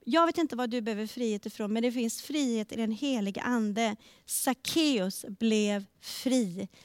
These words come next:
Han blev fri att vara den Gud hade tänkt att han skulle vara. Och det andra är, som jag vill säga här, det är att det finns en frihet att våga följa andens vind. Du vet,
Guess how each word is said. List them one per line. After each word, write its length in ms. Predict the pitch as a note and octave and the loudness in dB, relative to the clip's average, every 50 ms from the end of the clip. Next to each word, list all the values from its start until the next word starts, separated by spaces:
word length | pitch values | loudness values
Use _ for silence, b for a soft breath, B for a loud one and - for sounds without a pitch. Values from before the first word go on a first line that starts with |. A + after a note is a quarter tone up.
| b b | b b
Han 340 | b - C#4+ D#4+ D#4+ D4+ C4+ | b 4 6 6 6 6 2
blev 220 | A3 G#3+ G#3 G#3 G3+ | 2 0 -2 -2 -4
fri 500 | - - - - C#4+ C#4+ C#4 B3+ G3 - | -6 -10 -6 -4 0 2 2 2 2 0
att 200 | - G3+ - - | -2 -6 -6 -6
vara 180 | G#3+ F#3+ F#3 F#3+ | -6 -6 -6 -4
den 240 | - G3+ G3+ G3+ F#3+ | -4 -4 -4 -4 -4
Gud 300 | - B3+ B3 A3+ G3+ G3+ | 0 0 0 2 2 0
hade 120 | G3 F#3+ | -2 -4
tänkt 220 | - G3+ G3 G3+ G#3 | -4 -8 -8 -6 -8
att 80 | G3+ | -6
han 120 | G3+ G3+ G3 | -8 -8 -8
skulle 240 | - - G3 G3 | -8 -8 -6 -4
vara. 280 | G3 G3 F3 F#3+ - - B B B B | -4 -4 -4 -4 -6 -8 B B B B
Och 300 | B B B - D4 D4 | B B B 2 4 4
det 100 | D4+ D4 - | 4 4 6
andra 480 | - D4+ D4 C4+ B3 A#3 G#3+ A3 G#3 | 6 6 8 8 6 4 4 2 2
är, 300 | G3+ F3 F#3 G3 - A3 _ _ _ _ _ _ | 2 2 0 0 -4 -8 _ _ _ _ _ _
som 200 | - - - A#3+ | -14 -6 -2 -2
jag 60 | A3+ A3 | 0 2
vill 140 | A3+ A#3 | 2 0
säga 320 | - - B3+ A#3+ A3 G3 F#3 | 0 0 0 2 2 2 2
här, 180 | G3 - - | 0 0 -2
det 140 | G#3+ G#3 B3 | -2 0 0
är 80 | A#3+ A#3 | 0 0
att 80 | - | -2
det 80 | - A#3 | -4 -4
finns 280 | - B3+ A3+ A3 - G3+ | -2 0 -2 0 0 -2
en 120 | G3 G#3 | -4 -6
frihet 720 | - - - - D4 C#4 C#4 B3 G#3 G#3 A#3 A#3 A3+ - | -6 -10 -6 -4 -2 0 0 0 0 0 0 0 0 -2
att 160 | - A3+ - G#3+ | -6 -8 -8 -4
våga 420 | G#3 A3 G#3+ F#3+ G#3 G3 G3 G3 b b b b b b | -4 -2 -2 -2 -2 -2 -4 -4 b b b b b b
följa 880 | - - - - - D#4+ D#4 D4 B3+ A3 G#3 F#3+ G3 G3+ F#3+ G3 G3+ - b b b b b _ | -14 -12 -10 2 4 6 6 6 6 2 2 2 2 2 2 2 0 -2 b b b b b _
andens 920 | - D4 D4+ D4 C#4+ B3 A3 G#3 F#3+ F#3+ G3+ G3+ G#3+ A3 A3 - - - - _ - | 6 8 8 8 8 4 2 2 0 0 0 0 0 -2 -4 -4 -6 -8 -10 _ -8
vind. 720 | A#3+ A3 G#3+ C4 D4 C4+ A#3+ G3+ F3 E3+ E3+ - - - - - _ _ _ _ _ b b b b b b b b b b b | -6 -4 -2 0 2 2 2 2 0 -2 -6 -8 -12 -18 -20 -20 _ _ _ _ _ b b b b b b b b b b b
Du 60 | - | 0
vet, 200 | C#4 D4 - | 0 0 0